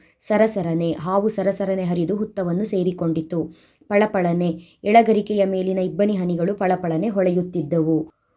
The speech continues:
ಮುಂದಿನ ಪ್ರಶ್ನೆ, ವಿರುದ್ಧ ಪದ ಬರೆಯೋದು. ಸಂಗತಿ, ಅಸಂಗತಿ, ಲೌಕಿಕ, ಅಲೌಕಿಕ, ಸ್ವದೇಶಿ, ವಿದೇಶಿ. ಸಮಾನಾರ್ಥಕ ಪದಗಳನ್ನ ಬರೆಯಿರಿ ಅಂತ ಕೊಟ್ಟಿದ್ದಾರೆ. ದಿನಕರ,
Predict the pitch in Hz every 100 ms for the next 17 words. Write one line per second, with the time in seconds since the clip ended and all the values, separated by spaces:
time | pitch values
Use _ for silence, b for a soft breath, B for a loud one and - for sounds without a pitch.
0 | _ 214 220 214 202 190 - 226 277 190
1 | 185 190 226 196 180 175 170 170 220 294
2 | - 196 202 202 247 330 - - 202 190
3 | 170 185 247 185 185 214 220 202 240 269
4 | - 180 208 220 202 - 180 254 196 185
5 | 202 202 - 262 220 180 170 - 226 294
6 | B B B - 208 220 220 214 202 196
7 | 190 185 180 180 175 180 175 170 165 175
8 | 165 165 170 254 - _ - 196 214 214
9 | 202